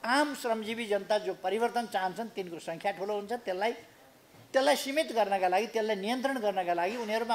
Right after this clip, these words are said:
विद्रोहको चेतना आओस् भन्नका लागि अथवा सही चेत र real consciousness त्यो चाहिँ आउन नपाओस् भनेर उनीहरूले एउटा false consciousness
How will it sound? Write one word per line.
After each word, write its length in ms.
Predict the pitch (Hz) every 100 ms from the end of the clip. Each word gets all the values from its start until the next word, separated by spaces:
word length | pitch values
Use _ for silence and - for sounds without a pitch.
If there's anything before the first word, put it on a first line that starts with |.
| 180
विद्रोहको 520 | 202 202 247 269 254
चेतना 400 | 214 226 226 196 185
आओस् 260 | 214 240 185
भन्नका 260 | 175 175 170 170
लागि 200 | 196 233 175
अथवा 240 | 175 208 - - -
सही 400 | - 240 285 311
चेत 320 | 254 208 - - - - - - - - _ _ _ _ - - _
र 480 | 196 226 190 - - - - - - - -
real 300 | 196 294 294
consciousness 680 | 220 202 - 160 - 240 - - - - _ 254 - - - - - - _ - - - _ - - - - _ - - - 254
त्यो 120 | 269
चाहिँ 200 | 233 247
आउन 140 | 208 220
नपाओस् 480 | 196 185 226 240 202
भनेर 220 | 196 190
उनीहरूले 340 | 180 185 190 220
एउटा 220 | - 202 -
false 280 | - 285 247 -
consciousness 640 | 180 - 165 - 143